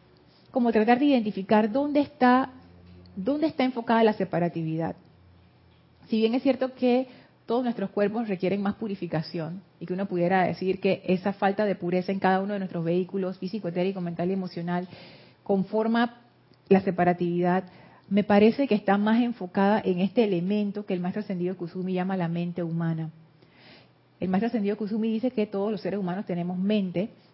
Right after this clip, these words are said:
y la mente es un mecanismo más de, de nuestros vehículos para captar las, las ideas divinas y traerlas a la manifestación. Pero que la mente humana, y él hace una distinción entre mente y mente humana,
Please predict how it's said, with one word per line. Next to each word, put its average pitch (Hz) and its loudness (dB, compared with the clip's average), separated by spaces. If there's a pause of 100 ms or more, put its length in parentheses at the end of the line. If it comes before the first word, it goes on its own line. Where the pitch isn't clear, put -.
(140)
y 208 0
la 190 4
mente 208 2
es 214 0
un 214 -2
mecanismo 202 -2
más 190 -2
de, 180 -2
de 180 -2
nuestros 180 -6
vehículos 180 -2
para 175 0
captar 185 -2
las, 220 -2
las 175 2
ideas 190 2
divinas 202 -2
y 220 -8
traerlas 175 2
a 196 2
la 175 0
manifestación. 196 -6 (1200)
Pero 196 2
que 202 4
la 190 4
mente 240 2
humana, 208 2
y 196 2
él 180 4
hace 175 0
una 208 -2
distinción 190 -4
entre 196 -2
mente 202 2
y 185 -4
mente 180 -4
humana, 185 -2